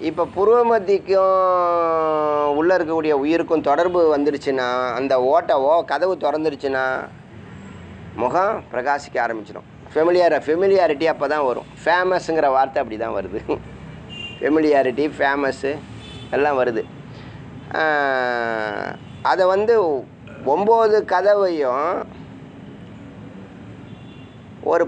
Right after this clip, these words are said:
பத்து குப்பைகளை போட்டு மூடி வச்சிருக்கோம். இந்த உயிரை பார்க்க முடியாம, உயிருடைய பிரகாசம் வெளியில வர முடியாம,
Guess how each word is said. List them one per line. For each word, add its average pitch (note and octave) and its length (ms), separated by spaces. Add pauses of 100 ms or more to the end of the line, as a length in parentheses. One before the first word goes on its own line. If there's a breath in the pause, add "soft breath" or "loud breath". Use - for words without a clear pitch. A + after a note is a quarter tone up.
பத்து E3+ 260
குப்பைகளை F#3+ 460 (120)
போட்டு C#3+ 260 (100)
மூடி F#3 200
வச்சிருக்கோம். D3+ 440 (1400)
இந்த C#3+ 140 (120)
உயிரை D#3+ 260 (120)
பார்க்க C3+ 240
முடியாம, A#2+ 580
உயிருடைய C3+ 520
பிரகாசம் B2+ 480
வெளியில B2+ 300
வர A#2 120
முடியாம, G#2 440